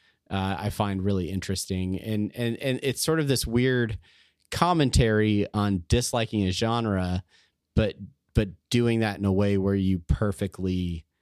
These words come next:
sort of recreate the genre within, within your content too. Is it's, it's, it's, it's well, it's well executed for sure.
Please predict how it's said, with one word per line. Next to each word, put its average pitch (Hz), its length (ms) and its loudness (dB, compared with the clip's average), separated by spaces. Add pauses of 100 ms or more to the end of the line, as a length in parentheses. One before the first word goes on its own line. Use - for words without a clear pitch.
(320)
sort 107 300 -6
of 90 120 -8
recreate 98 760 -4
the 92 100 -6
genre 87 520 -6
within, 87 600 -6 (120)
within 92 320 -6
your 82 140 -8
content - 540 -16
too. 76 240 -14
Is - 220 -16 (100)
it's, - 300 -14 (120)
it's, - 220 -14 (880)
it's, - 180 -10
it's - 200 -6
well, 160 240 0
it's 165 140 0
well - 160 2
executed - 600 -4
for - 120 -10
sure. - 240 -8